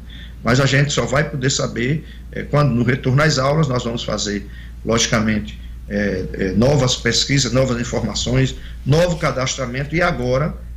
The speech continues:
já pensando, eh, que o nosso sistema deve ter realmente também esse conjunto de informações. Mas, na realidade, foram oito mil pessoas a mais entre o dia dezessete, que é o dia que nós paramos as aulas, tínhamos duzentos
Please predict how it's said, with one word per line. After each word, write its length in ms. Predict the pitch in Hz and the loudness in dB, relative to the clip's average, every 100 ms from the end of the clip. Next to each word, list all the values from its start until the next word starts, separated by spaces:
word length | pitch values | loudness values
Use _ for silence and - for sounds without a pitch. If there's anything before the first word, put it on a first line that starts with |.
| - | -8
já 240 | - 151 | 0 2
pensando, 840 | 160 185 156 - 120 117 117 143 160 - - - | 2 -2 -4 -2 -4 -4 -4 -4 -4 -10 -12 -2
eh, 400 | 117 117 127 135 - | 2 4 4 2 -2
que 100 | 143 | 2
o 80 | 143 | 4
nosso 300 | 139 156 - | 4 2 2
sistema 420 | 135 - 131 139 | 0 0 0 0
deve 280 | 120 139 131 | 2 2 0
ter 420 | - 117 127 - - - | -4 -2 -2 -4 -12 -8
realmente 600 | - 165 143 127 135 143 | 2 4 4 2 0 -2
também 360 | 151 123 117 120 | -2 -2 0 -2
esse 320 | - 120 123 - - - | -2 -4 -8 -12 -10 0
conjunto 380 | 139 127 143 | 2 2 0
de 60 | 143 | 0
informações. 600 | 143 156 165 160 107 98 | 0 4 2 2 -2 -6
Mas, 200 | 107 107 | -4 -2
na 140 | 110 127 | 2 2
realidade, 580 | 139 160 127 117 139 - - - | 4 4 4 2 0 -4 -12 -14
foram 340 | - 139 127 139 | -2 0 2 2
oito 280 | 220 220 | 0 0
mil 220 | 202 160 170 | 0 0 0
pessoas 460 | 160 151 131 117 | -4 -6 -6 -4
a 80 | 147 | -2
mais 420 | 117 113 127 - - - - - | -2 0 -2 -4 -10 -12 -12 0
entre 260 | 139 156 | 2 2
o 40 | 135 | 0
dia 160 | 131 | 0
dezessete, 800 | 131 131 156 - 147 156 - - - - - - | 0 2 2 4 2 2 0 -10 -14 -16 -16 -8
que 80 | 113 | -4
é 40 | |
o 80 | 120 | -4
dia 240 | 110 120 | -2 -2
que 120 | 120 110 | -2 -2
nós 200 | 107 - | -4 -2
paramos 520 | - 101 101 98 98 | -2 -2 0 -2 0
as 200 | - 101 | 2 4
aulas, 240 | 110 127 - | 2 2 0
tínhamos 260 | 113 110 | 0 0
duzentos 440 | 113 104 123 135 | 0 2 2 2